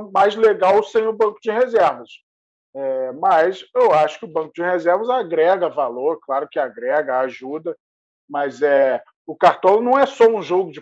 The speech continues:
pontuações positivas, tem negativas também. Às vezes o seu jogador não jogava, mas do adversário negativava. Então você fazia mais naquela posição, de repente, do que o adversário.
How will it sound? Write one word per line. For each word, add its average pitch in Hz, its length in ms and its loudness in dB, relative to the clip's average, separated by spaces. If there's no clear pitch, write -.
pontuações 160 720 -6
positivas, 151 760 -2
tem 202 200 0
negativas 196 680 2
também. 135 360 -6
Às 143 180 -2
vezes 175 320 0
o 180 80 -2
seu 196 200 4
jogador 185 440 4
não 196 160 -2
jogava, 208 480 4
mas 240 180 -4
do 254 80 4
adversário 202 640 -2
negativava. 156 880 -2
Então 160 340 -8
você 202 260 -2
fazia 202 420 0
mais 185 500 2
naquela 170 380 0
posição, 170 760 -6
de 175 120 0
repente, 180 560 -6
do 208 120 -14
que - 80 -8
o 214 80 6
adversário. 208 680 4